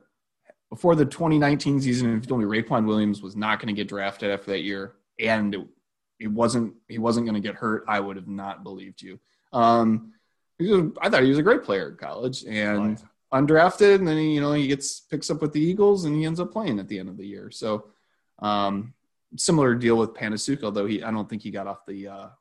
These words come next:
Speaker 1: practice squad for the, the Panthers there.
Speaker 2: Hmm. Well, it's tonight. It starts. It'll be, uh, t-, <laughs> three days of, uh, of action, and Matt will be there covering it all, uh, whether he likes it or not.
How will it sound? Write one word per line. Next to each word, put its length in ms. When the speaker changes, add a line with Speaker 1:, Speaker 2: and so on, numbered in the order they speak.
Speaker 1:
practice 340
squad 280
for 220
the, 240
the 100
Panthers 460
there. 160
Speaker 2:
Hmm. 140
Well, 180
it's 180
tonight. 360
It 120
starts. 400
It'll 160
be, 260
uh, 440
t-, 160
<laughs> 60
three 680
days 440
of, 200
uh, 220
of 140
action, 460
and 100
Matt 220
will 100
be 140
there 240
covering 420
it 80
all, 320
uh, 200
whether 220
he 120
likes 260
it 80
or 80
not. 340